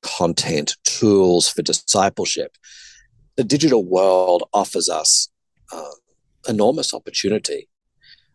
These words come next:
But if you're asking, does it provide us with, uh, an advantage over a real interpersonal, human, flesh on flesh community? And I would say,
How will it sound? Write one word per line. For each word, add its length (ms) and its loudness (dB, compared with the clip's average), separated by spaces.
But 160 4
if 160 0
you're 180 2
asking, 880 -2
does 280 2
it 160 -4
provide 720 0
us 560 -4
with, 680 -6
uh, 360 -12
an 120 4
advantage 1000 0
over 220 2
a 300 -6
real 460 0
interpersonal, 960 -2
human, 800 -2
flesh 360 0
on 160 -2
flesh 640 -2
community? 880 -6
And 100 -10
I 80 -2
would 160 -4
say, 540 0